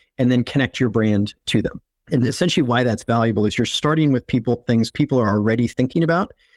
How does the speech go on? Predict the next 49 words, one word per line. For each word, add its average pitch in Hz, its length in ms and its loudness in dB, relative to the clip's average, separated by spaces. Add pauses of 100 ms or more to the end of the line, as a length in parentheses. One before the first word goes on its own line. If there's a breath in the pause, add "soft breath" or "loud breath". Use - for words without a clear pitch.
(180)
and 131 120 2
associating 123 680 0
your 104 140 2
brand 104 360 0
to 107 160 0
them. 92 140 0
You're 104 120 2
not 123 240 2
trying 123 240 0
to 107 60 -2
create 117 300 -2
new 113 320 2
memories. 87 540 -2 (600 soft breath)
And 127 120 2
in 135 120 2
the 131 60 0
concept 151 460 -2
of - 80 -4
categories, 104 680 -2 (320 soft breath)
that's 139 280 0
actually 143 280 0
why 117 160 -2
<laughs> - 80 -2
category 123 420 0
creation 120 360 0
is 110 120 0
so 117 160 -2
hard. 120 220 0
You're 117 140 2
actually 131 280 -2
creating 127 460 0
sort 113 160 -2
of 107 100 -2
new 131 400 2
memories, 117 520 2
new 120 300 2
ways 127 440 0
of 98 100 -6
thinking 120 400 0
about 92 260 0
things 92 420 0 (280 soft breath)
for 123 260 0
buyers. 101 600 0 (340 soft breath)
And 127 120 0
so 131 80 0
you're 113 100 2
having 143 180 2
to 120 60 2
spend 117 320 0